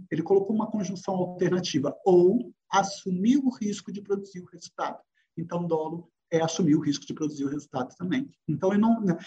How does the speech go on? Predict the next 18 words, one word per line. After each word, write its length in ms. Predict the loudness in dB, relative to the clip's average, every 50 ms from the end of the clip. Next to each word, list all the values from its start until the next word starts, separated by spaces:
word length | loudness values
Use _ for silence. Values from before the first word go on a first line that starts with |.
| -18 -6 _
é, 280 | 2 2 4 4 2 0
é, 60 | 0 2
a, 100 | 0 0
a, 460 | 0 0 -4 -4 -2 -2 -2 -2 -6 -10 -20 -8 _
a 60 | 0
responsabilidade, 960 | 4 4 4 4 2 -2 -4 -2 -4 -4 -4 -4 -2 -2 -2 -2 -6 -10 -8 -2 0
ela 100 | 0 0
vai 160 | 0 0 -2
se 160 | -4 -6 -4
dar 140 | 0 0 2
no 80 | 2 2
Brasil, 380 | 2 2 2 2 2 2 4 4
mas 180 | 4 4 2
ela 220 | 2 2 4 4 4
não 240 | 4 4 4 4
exclui 400 | 4 4 2 0 2 4 6 6
uma 140 | 6 6 4
responsabilidade 920 | 2 0 -6 -8 -6 -6 -6 -4 -4 -6 -4 0 0 2 2 2 0 -2